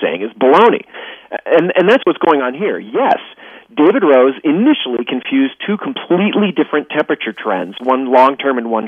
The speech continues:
shorter term. He's comparing apples and oranges and then saying, "Look, the, the, the temperature rise is only half what they predicted." That's not really what was going on. Now, what's really going on is,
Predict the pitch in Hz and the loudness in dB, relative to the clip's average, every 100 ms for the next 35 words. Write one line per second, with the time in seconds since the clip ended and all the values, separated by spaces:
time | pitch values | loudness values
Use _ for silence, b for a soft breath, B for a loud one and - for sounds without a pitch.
0 | - 151 131 110 98 90 85 B B - | -2 0 0 -2 -6 -10 -14 B B -8
1 | - 254 269 185 156 156 131 120 131 120 | -4 2 4 4 2 0 -2 0 0 -2
2 | - - B B - 139 139 - 147 196 | -8 -16 B B -2 0 2 2 4 4
3 | 196 - 127 - 131 - 120 151 151 143 | 4 2 0 2 0 0 -2 -2 -4 0
4 | 131 120 113 120 123 113 127 135 120 110 | 4 4 2 -4 -2 0 0 0 -2 -2
5 | 104 110 113 - - B B - 226 262 | -2 -2 -4 -4 -14 B B -2 2 4
6 | 233 220 185 165 143 - 143 117 139 165 | 6 6 6 4 2 -2 0 0 -2 -6
7 | 98 - B B B - 185 175 107 - | -8 -14 B B B 2 4 4 2 -8
8 | _ 170 196 214 294 226 190 185 220 202 | _ -2 -2 -2 -2 2 2 4 4 2